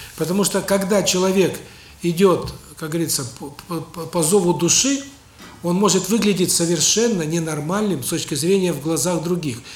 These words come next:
И лучше тогда подыграть ненормальности. Мы говорим, э, «Горе от ума», э, э, сказать, гениальная, сказать, пьеса,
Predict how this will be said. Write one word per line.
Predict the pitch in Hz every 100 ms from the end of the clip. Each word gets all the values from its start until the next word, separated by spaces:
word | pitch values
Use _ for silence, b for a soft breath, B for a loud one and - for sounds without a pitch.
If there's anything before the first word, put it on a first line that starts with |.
| B
И | 160
лучше | 196 247 202
тогда | 196 180 180
подыграть | 180 170 185 196 190 - 151
ненормальности. | 156 160 147 110 104 - - - - - B B B B B B B -
Мы | 202
говорим, | 233 240 233 190
э, | - 175 160
«Горе | 143 196 220 214
от | 214
ума», | 208 190 131 117 - -
э, | 135 143 143 139
э, | 139 147
сказать, | 143 - 147 117
гениальная, | 147 139 165 196 208 196 190 175 170 160 156
сказать, | 143 - 156 127
пьеса, | 160 180 170 - 170 160 151